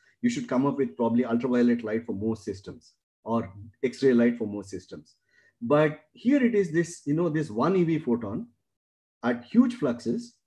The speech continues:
can actually ionize many, many atoms, right? By building up what is called a photon ladder or by doing what is called multiphoton ionization. So this is extremely interesting and quite,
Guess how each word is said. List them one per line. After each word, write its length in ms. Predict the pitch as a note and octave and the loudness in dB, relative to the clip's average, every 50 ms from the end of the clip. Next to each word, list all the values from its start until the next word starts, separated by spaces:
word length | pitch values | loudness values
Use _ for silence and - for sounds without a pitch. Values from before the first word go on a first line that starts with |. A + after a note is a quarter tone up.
| _ _ _ _ - | _ _ _ _ 2
can 140 | D3+ D3+ | 4 4
actually 320 | D#3+ D#3+ D#3 - F3+ F#3+ F#3+ | 4 2 0 -2 -2 0 0
ionize 640 | F3 C3+ - D3 D#3+ E3 D#3 C#3+ C3+ C#3 - - | 0 2 0 0 0 0 0 0 -2 -4 -6 -2
many, 280 | A#2 A2+ C3+ D#3 F3+ F3 | 0 2 4 4 4 4
many 240 | D#3+ D3+ D3 C#3 A#2+ | 4 4 2 2 2
atoms, 500 | G#2+ G2+ - - F#2+ - - - _ _ _ _ _ _ _ _ _ | -2 -4 -6 -12 -16 -16 -20 -20 _ _ _ _ _ _ _ _ _
right? 320 | A#2 D3+ G#3+ B3+ - A#2+ A2+ | -4 -2 -2 -4 -6 -6 -2
By 180 | B2+ C3+ C#3 B2 | 0 2 2 2
building 340 | A#2 B2+ C#3 C#3+ E3 E3+ | 2 2 2 2 2 0
up 80 | E3 D3 | 0 0
what 160 | C#3 C#3 C#3+ | 0 0 0
is 120 | D3+ C#3+ - | -2 -4 -4
called 220 | C3 C3 C3+ C3+ | -4 -4 -2 -4
a 40 | B2 | -4
photon 400 | A#2+ - A#2+ A#2+ C#3 B2+ B2 G#2 | -2 -2 -2 -2 0 0 0 0
ladder 360 | F#2 F2+ F2 A#2 F#3+ A#3+ A#3 - _ _ _ _ _ _ _ _ _ | -2 -2 -4 -2 -4 -4 -4 -8 _ _ _ _ _ _ _ _ _
or 240 | A#2 B2 B2+ C3+ B2+ | -2 0 2 2 0
by 200 | A#2+ A#2 B2 B2 | 0 0 0 2
doing 260 | A#2+ B2+ C#3+ C#3+ C3+ | 2 2 2 2 2
what 140 | B2 B2 B2 | 0 0 -2
is 120 | C3 B2 - | -4 -6 -6
called 240 | C3+ C3 B2+ A#2 | -4 -2 0 2
multiphoton 560 | A#2 B2+ C#3+ C#3+ D3+ C#3+ C#3+ A#2+ A#2+ A2+ G#2+ G#2 | 2 2 2 0 -2 -2 -2 -2 0 -2 -2 -4
ionization. 480 | F#2+ F#2 F#2 F2 E2 D#2+ - - - _ _ _ _ _ _ _ _ _ _ _ | -6 -6 -6 -8 -8 -12 -14 -16 -20 _ _ _ _ _ _ _ _ _ _ _
So 560 | - - - E3+ E3 D#3+ D#3+ D#3+ D#3 C#3 B2 | -20 -4 -2 0 2 2 2 0 -2 -4 -2
this 160 | A#2 F#3 F3+ | -2 -2 0
is 140 | F#3 E3+ C#3 | 0 -2 -2
extremely 420 | B2 A#2+ - - G3 G#3 G3+ G3 F#3+ | -2 -4 -2 0 0 0 2 2 0
interesting 540 | F3 E3 D#3+ D#3 D3 D3 - F3 F3+ F3 | 0 0 0 -2 -2 -2 -2 -2 -2 0
and 180 | D#3 C#3 C#3 - | -2 -2 -2 -2
quite, 300 | - B2+ C3+ D3 C#3+ | -2 -2 0 -2 -2